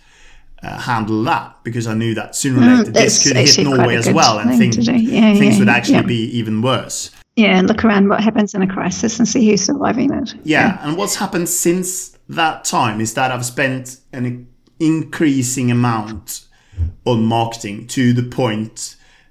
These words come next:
Speaker 1: that I'm now basically only doing marketing and only thinking about marketing. That doesn't mean I actually do loads of the stuff myself, uh, because another goal in my life is, you know, sovereignty and being able to do what I want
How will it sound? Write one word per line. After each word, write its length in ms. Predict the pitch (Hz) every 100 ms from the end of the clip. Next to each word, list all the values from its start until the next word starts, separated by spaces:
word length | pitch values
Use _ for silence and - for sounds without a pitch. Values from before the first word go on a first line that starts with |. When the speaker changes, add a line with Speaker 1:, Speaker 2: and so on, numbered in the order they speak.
| _
Speaker 1:
that 400 | 113 104 101 - 110
I'm 280 | 107 107
now 600 | 110 110 107 107 110 - _
basically 560 | 123 120 120 123 123 123
only 400 | 139 135 123 113
doing 640 | 104 110 113 113 110 120 _ _ _
marketing 500 | - 113 117 - 113
and 80 | 117
only 280 | 120 113 110
thinking 500 | 110 123 110 113 110
about 280 | 101 107 110
marketing. 460 | 107 117 - 117
That 140 | 120 127
doesn't 260 | 160 170
mean 200 | 175 160
I 160 | 151 135
actually 400 | 139 131 - 123 120 120 -
do 440 | - 131 123 139 143
loads 260 | 147 123 120
of 60 |
the 80 | 117
stuff 240 | 127 120 117
myself, 720 | 110 - - 131 95 - - _ - _ - - _
uh, 220 | 104 104 110
because 340 | 113 113 107
another 540 | 113 113 113 107 - -
goal 280 | 135 110 107
in 60 |
my 160 | 107 107
life 320 | 104 104 -
is, 180 | 104 -
you 80 | 110
know, 160 | 107
sovereignty 560 | 117 123 104 98 - 107
and 100 | 101
being 280 | 104 104 107
able 240 | 104 107
to 120 | 104
do 180 | 120 107
what 120 | 104
I 60 | 98
want 380 | 98 101 - -